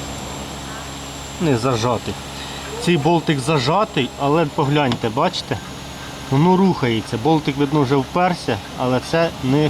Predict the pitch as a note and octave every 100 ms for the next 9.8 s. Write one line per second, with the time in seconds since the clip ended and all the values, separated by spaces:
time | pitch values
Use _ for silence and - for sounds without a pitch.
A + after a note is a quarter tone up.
0 | - D3 - - A#2 A2 G2 - B2+ B2
1 | C3+ B2 A2+ G#2+ G2+ F#2 - - - -
2 | - - - D#3 D#3+ E3 C#3+ B2 G#2+ A2
3 | D#3+ F3+ D3 B2+ D3 D3+ C#3+ C3 - C3
4 | B2 A#2+ D3 B2+ - C3 C3 A2 - A#2
5 | A2+ A#2+ - F3+ G3+ - - - - A#2
6 | A2+ D#3 D#3 D#3+ C#3 C#3+ E3 D3 D3 -
7 | - A#2 G#2 - B2+ D3+ - F#3 C#3+ C3+
8 | C#3+ - F#3+ E3 - B2+ - - - -
9 | - - - C3 C#3+ F3 F3+ C3+